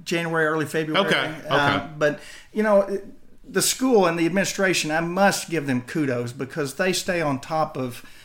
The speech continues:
Speaker 1: uh, these events and things that are happening so that they, uh, can have a plan in place.
Speaker 2: Mm-hmm.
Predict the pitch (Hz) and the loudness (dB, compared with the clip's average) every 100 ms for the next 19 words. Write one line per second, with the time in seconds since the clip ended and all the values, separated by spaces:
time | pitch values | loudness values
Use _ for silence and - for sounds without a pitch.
0 | - - 127 123 123 143 147 135 - - | -18 -6 -2 -2 -2 0 0 0 -4 -4
1 | 131 120 156 160 160 - - 127 123 151 | -6 0 2 0 0 -6 -4 -4 -2 -2
2 | 151 143 127 117 151 147 151 147 143 135 | -2 -4 -6 -4 -2 -2 -2 -2 -2 -4
3 | - - - 156 143 135 160 147 143 139 | -10 -6 0 0 0 0 2 4 2 -2
4 | - 151 135 123 127 - 147 127 175 185 | -10 -8 -4 -4 -4 -4 -4 -2 -2 -2
5 | - - 165 151 135 135 156 147 135 - | -2 -6 -4 0 0 0 -2 0 -2 -2
6 | - 131 117 123 - 110 113 107 | -2 0 0 -4 -10 -8 -8 -8